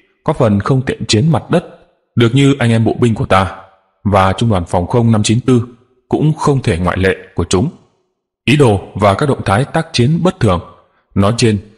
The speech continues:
không thể qua mắt được lực lượng quân báo của mặt trận. Bộ Tư lệnh bốn bảy chín đã đưa ra các quyết định và mệnh lệnh điều chỉnh kịp thời, hạn chế được khá nhiều sự bị động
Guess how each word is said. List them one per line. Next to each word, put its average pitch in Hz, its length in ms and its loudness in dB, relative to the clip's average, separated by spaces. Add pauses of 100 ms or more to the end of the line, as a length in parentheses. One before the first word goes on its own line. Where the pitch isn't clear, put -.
không 127 240 0
thể 92 200 2
qua 110 160 -2
mắt 135 240 0
được 107 140 0
lực 92 120 -2
lượng 101 220 -2
quân 107 180 0
báo 95 240 0
của 117 60 -4
mặt 95 180 -2
trận. - 160 -2 (680)
Bộ - 160 0
Tư 117 80 2
lệnh 101 260 0
bốn 107 160 0
bảy 113 140 0
chín 113 260 0 (280)
đã 104 220 0
đưa 117 240 0
ra 101 200 0
các 135 160 -4
quyết 151 140 0
định 123 180 0 (380)
và 107 160 2
mệnh 107 280 0
lệnh 101 140 0 (240)
điều 117 280 2
chỉnh 85 160 -2
kịp 98 180 -2
thời, 90 200 0 (440)
hạn 110 260 -4
chế 135 260 0
được 113 280 -4
khá - 180 -2
nhiều 117 400 2
sự - 220 -2
bị 104 120 -4
động 104 320 -2